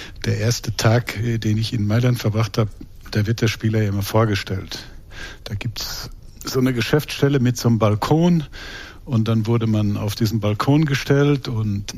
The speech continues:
ich war ja nicht der einzige Neuzugang damals, sondern es gab noch drei weitere und wir hatten einen Spieler, der hieß Franco Causio, der war neunzehnhundertzweiundachtzig Weltmeister geworden mit Italien und der war sch-,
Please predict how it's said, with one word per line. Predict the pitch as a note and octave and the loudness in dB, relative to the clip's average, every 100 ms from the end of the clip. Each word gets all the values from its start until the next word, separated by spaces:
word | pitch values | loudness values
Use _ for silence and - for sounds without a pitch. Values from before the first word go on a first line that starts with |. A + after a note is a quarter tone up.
| G2 | -8
ich | G#2 | -4
war | A2 | 0
ja | A2+ | 2
nicht | A2 A2 - | 2 0 -2
der | G2 | -4
einzige | G#2 B2+ C3 B2+ | 0 2 2 2
Neuzugang | A#2+ B2+ - A#2+ A#2+ | 4 2 0 0 0
damals, | G#2+ A2 A2 G#2 | 0 0 0 -2
sondern | G#2+ F#2 | -4 -4
es | - | -4
gab | G2 G#2+ | -4 -4
noch | F#2+ - - - - - - - | -6 -8 -14 -14 -16 -16 -18 -8
drei | - G#2 G#2+ | 0 2 4
weitere | G2+ C3+ C3+ | 4 4 4
und | B2+ A2 | 4 2
wir | G2+ | 2
hatten | G2 A#2+ | 2 2
einen | G#2+ G#2 | 0 0
Spieler, | G#2+ - B2 C3 B2 G#2 F#2 - - - | -2 2 4 4 4 2 -4 -12 -16 -6
der | G2 | -2
hieß | G#2 A2 | 0 0
Franco | - A2 A2 G2+ | 0 0 2 0
Causio, | A2+ B2+ C#3 C#3 | 2 4 4 0
der | A#2 | 0
war | G2+ G2+ | -2 -2
neunzehnhundertzweiundachtzig | G#2 A#2+ G#2 G#2+ A2 G#2+ - G#2+ - | -4 -4 -2 0 0 0 -4 -8 0
Weltmeister | B2 B2+ C3 B2 B2 | 0 4 2 2 0
geworden | A#2+ B2 A#2+ | 2 2 0
mit | A#2 B2 | 0 -2
Italien | G#2+ A2+ A#2 B2 A#2 - - - - - - - | 0 2 4 4 2 -2 -12 -14 -14 -16 -16 -12
und | - F#2 F#2 - - | -6 -6 -6 -10 -8
der | E2+ | -6
war | E2+ G2+ | -4 -2
sch-, | G2+ | -4